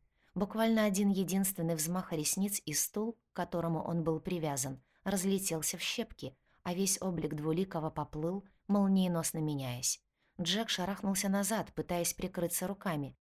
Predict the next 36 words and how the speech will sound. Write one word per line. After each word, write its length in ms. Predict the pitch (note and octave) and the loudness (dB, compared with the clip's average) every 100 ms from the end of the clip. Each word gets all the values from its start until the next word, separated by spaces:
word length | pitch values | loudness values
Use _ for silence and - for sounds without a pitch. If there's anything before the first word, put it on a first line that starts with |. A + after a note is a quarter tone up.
| _ - | _ -10
хоть 240 | G#3+ G#3 | -4 -4
это 160 | A3 G3+ | 0 0
и 60 | |
было 240 | F3 E3+ E3 | 2 2 2
бесполезно. 760 | D#3 - E3 C#3+ B2+ C3 C3 _ _ _ _ _ | 0 -2 -4 -4 -6 -8 -12 _ _ _ _ _
Кинг 400 | - G#3 F#3+ F#3+ | 0 2 4 0
кинулась 500 | - G#3 F#3 F3 F3 | -2 2 4 4 2
ему 200 | F#3 F#3 | 2 2
на 140 | F#3 F#3 | 2 0
помощь, 440 | G#3+ F3 C#3+ - - _ | 0 0 -2 -6 -8 _
но 140 | F#3 F#3 | 2 2
сильная 460 | - G#3 F#3+ F3+ | 4 4 4 4
ладонь 380 | F3 E3+ F3+ F#3 | 2 2 0 0
стоявшего 580 | - E3 E3+ F3 - D#3 | 0 -2 -2 -4 -4 -2
рядом 280 | E3+ E3 D#3+ | -2 0 0
с 140 | - | 0
ней 140 | F3+ E3 | 0 0
буквально 460 | D#3+ F3+ E3+ E3+ | -2 -2 -2 0
плечом 440 | E3+ F3+ - E3 D3+ | -2 -4 -2 -2 -4
к 100 | - | -4
плечу 340 | D#3+ D#3+ E3+ | -4 -2 -2
инкуба 540 | D3+ D#3 A3 F3 C3 - _ | -2 -2 -2 -4 -6 -10 _
впечаталась 680 | - - F#3+ F#3+ F#3+ F#3+ F3 | -10 -6 -2 -2 0 0 0
в 100 | E3+ | -2
грудь, 320 | F3 G#3 G3+ | -2 -2 -2
отбрасывая 600 | - D3+ D3+ E3+ - G3 G3 | -4 -4 -2 -2 -2 -2 -2
девушку 420 | D#3 D3+ - E3+ | -2 -4 -6 -4
назад. 480 | E3 D#3 C#3 C3 _ _ _ _ _ | -2 -2 -6 -8 _ _ _ _ _
Отлетев 600 | E3 E3+ F#3 F#3 F3 D#3+ | -6 -2 -2 0 -2 -4
к 60 | - | -4
стене, 500 | - E3 D#3+ G3 G3 _ _ - | -4 -2 0 -2 -6 _ _ -4
она, 320 | F3+ F#3+ F#3 | 2 2 2
охнув, 400 | G#3 G#3 D#3+ D3 | -4 -6 -4 -2
сползла 520 | - E3 D#3+ D3+ D3+ | -2 -2 -2 -2 -2
на 140 | D#3 G3 | -2 -4
пол 280 | G3 C3 | -4 -8